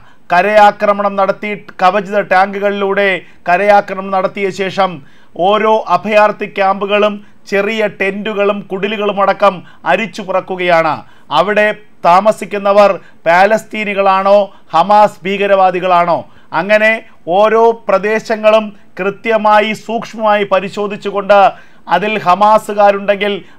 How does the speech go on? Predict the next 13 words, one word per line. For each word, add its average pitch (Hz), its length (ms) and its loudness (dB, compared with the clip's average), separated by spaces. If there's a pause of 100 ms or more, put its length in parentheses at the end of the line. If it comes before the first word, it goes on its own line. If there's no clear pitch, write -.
അവരെ 208 320 0
കൊന്നൊടുക്കുക 208 680 -4
എന്നുള്ള 196 360 0 (120)
തങ്ങളുടെ 196 300 -4
തന്ത്രം 202 680 -2 (240)
നടപ്പാക്കി 202 580 0
തുടങ്ങിയിരിക്കുന്നു 202 1000 -6 (260)
ഇസ്രായേലി 208 540 0
സേന 196 280 -4
എന്നുള്ള 190 320 -6
വിവരമാണിപ്പോൾ 185 920 -4 (260)
ഏറ്റവും 196 600 -6
പ്രധാനമായി 180 920 -4